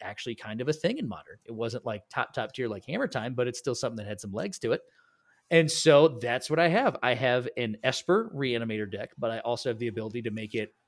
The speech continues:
five color if I wanted to add Yorion and, and add some red to it and do eighty cards and that kind of stuff. So what all I did was goldfish with a bunch of proxied Modern decks, find the one that really stood out to me that I wanna play,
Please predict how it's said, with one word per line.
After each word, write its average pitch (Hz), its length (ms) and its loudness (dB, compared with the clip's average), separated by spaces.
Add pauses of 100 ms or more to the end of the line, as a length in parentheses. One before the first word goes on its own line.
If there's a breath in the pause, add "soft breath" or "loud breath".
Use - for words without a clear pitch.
(220)
five 110 260 -2
color 110 280 -2
if 127 100 -8
I 110 60 0
wanted 107 340 -6
to 110 240 -6
add 101 180 -10
Yorion 110 500 -4
and, 95 120 -10 (180)
and 95 200 -10
add 98 160 -10
some 98 160 -8
red 92 220 -12
to 98 120 -4
it 110 120 -4 (600 soft breath)
and 107 240 -2
do 110 220 -2
eighty 107 240 -8
cards 104 300 -6
and 98 100 -6
that 95 160 -14
kind 92 100 -12
of 90 60 -14
stuff. - 280 -12 (420 soft breath)
So - 200 8
what 165 220 8
all 147 160 8
I 202 100 10
did 165 220 4
was 143 140 0
goldfish 175 640 0
with 135 100 -2
a 127 60 0
bunch 120 200 -4
of 110 120 -8
proxied 127 400 -2
Modern 104 300 -4
decks, 92 360 -8
find 135 400 -2
the 131 80 0
one 113 300 -6
that 110 160 -8
really 117 320 -2
stood 117 180 -4
out 107 140 -4
to - 80 -14
me 104 80 -6
that 92 120 -10
I 85 60 -12
wanna 170 220 2
play, 156 340 4